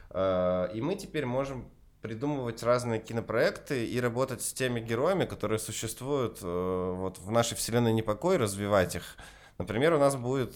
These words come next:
э, отдельное направление, это «Капитан Капец». Это будет, эм, проект,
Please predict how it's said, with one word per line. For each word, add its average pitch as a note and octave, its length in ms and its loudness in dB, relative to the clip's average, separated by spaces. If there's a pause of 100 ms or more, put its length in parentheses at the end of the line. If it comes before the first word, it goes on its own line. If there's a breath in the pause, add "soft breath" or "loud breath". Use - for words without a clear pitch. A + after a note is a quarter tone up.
э, F#2+ 380 2
отдельное A#2 380 0
направление, A2 520 0
это A#2 120 -4
«Капитан G#2+ 420 -2
Капец». - 580 -6 (440 loud breath)
Это A#2+ 180 0
будет, A#2 440 -4 (160)
эм, F2 2000 0
проект, B2 520 -2